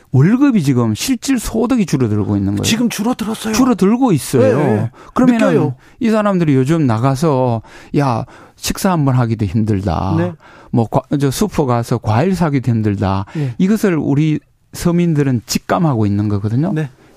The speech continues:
Speaker 1: 이런 현실이 벌어지는 게 바로 저성장의 상황입니다.
Speaker 2: 하, 이제 앞으로 어떻게 되는 건가? 하, 참 살기가 어려워서 막막해서 좀 다른 선택을 하는 사람들이 막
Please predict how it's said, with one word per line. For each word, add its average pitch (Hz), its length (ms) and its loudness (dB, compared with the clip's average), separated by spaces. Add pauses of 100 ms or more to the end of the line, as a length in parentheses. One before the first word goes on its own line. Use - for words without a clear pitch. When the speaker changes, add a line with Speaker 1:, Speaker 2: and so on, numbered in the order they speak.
Speaker 1:
이런 233 340 0
현실이 180 480 0
벌어지는 113 800 -2
게 175 180 -2 (220)
바로 202 220 0
저성장의 110 800 0
상황입니다. 98 680 -6 (360)
Speaker 2:
하, - 680 -14
이제 170 140 -12
앞으로 139 380 -10
어떻게 135 340 -6
되는 190 280 2
건가? 170 680 -2 (560)
하, - 600 -16 (100)
참 180 380 -4 (680)
살기가 233 580 -2
어려워서 170 680 0
막막해서 175 1040 -4
좀 165 200 -6
다른 220 560 2
선택을 196 480 -2
하는 180 220 -2
사람들이 175 420 -6
막 139 200 -6